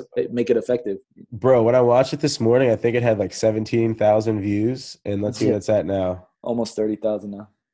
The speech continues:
Speaker 2: So it's at thirty thousand, but yo, I'm
Speaker 1: Twenty thousand.
Speaker 2: just, yeah, it's at twenty-nine thousand, but, like,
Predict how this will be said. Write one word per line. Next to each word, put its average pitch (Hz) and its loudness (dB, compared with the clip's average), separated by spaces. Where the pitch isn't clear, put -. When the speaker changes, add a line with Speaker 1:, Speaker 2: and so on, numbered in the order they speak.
Speaker 2:
So 151 2
it's 143 0
at 123 -2
thirty 143 4
thousand, 131 4
but 120 2
yo, 143 6
I'm - -2
Speaker 1:
Twenty 151 2
thousand. 175 2
Speaker 2:
just, - -20
yeah, 123 -2
it's 113 -4
at 107 -8
twenty-nine 120 0
thousand, 95 -2
but, 107 -4
like, 113 2